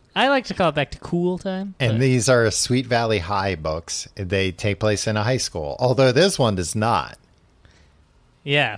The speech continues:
Speaker 1: pointedly, it seems like it doesn't.
Speaker 2: Yeah. Uh, so that's why. And, like, I've, and I, I saw some people in the comments saying they're like, "Yeah,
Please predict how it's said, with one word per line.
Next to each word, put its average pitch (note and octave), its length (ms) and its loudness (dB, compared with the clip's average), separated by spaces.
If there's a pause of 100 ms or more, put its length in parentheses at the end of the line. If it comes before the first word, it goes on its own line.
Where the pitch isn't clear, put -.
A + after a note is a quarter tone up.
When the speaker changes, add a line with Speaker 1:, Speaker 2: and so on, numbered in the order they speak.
Speaker 1:
pointedly, A#2+ 600 -2
it G#2+ 120 -10
seems A#2 260 -10
like A2+ 120 -10
it A2+ 120 -12
doesn't. A2+ 400 -12 (220)
Speaker 2:
Yeah. G2+ 400 2 (480)
Uh, G2+ 380 2
so - 140 -2
that's F#3+ 260 2
why. F#2+ 240 0 (280)
And, B3+ 160 0
like, B3+ 220 0
I've, B3 220 0 (120)
and G#3 220 0
I, C#3+ 300 -2
I G3 40 2
saw A#3+ 240 0
some E3 180 -2
people B2+ 260 2
in G#2 40 -4
the G2+ 80 0
comments F#2+ 500 -2
saying G2 360 0
they're G2+ 220 2
like, G#2 300 0
"Yeah, A#3 220 2